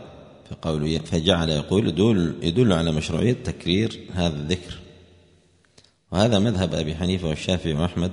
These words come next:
وجماهير أهل العلم. والواجب من ذلك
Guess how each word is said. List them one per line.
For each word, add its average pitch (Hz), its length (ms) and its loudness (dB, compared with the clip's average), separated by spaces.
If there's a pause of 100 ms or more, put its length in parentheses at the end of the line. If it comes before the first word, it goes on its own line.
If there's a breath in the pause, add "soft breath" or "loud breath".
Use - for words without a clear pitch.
وجماهير 76 760 -2
أهل 78 200 -8
العلم. - 260 -8 (720)
والواجب 135 480 4
من 107 280 4
ذلك 104 520 2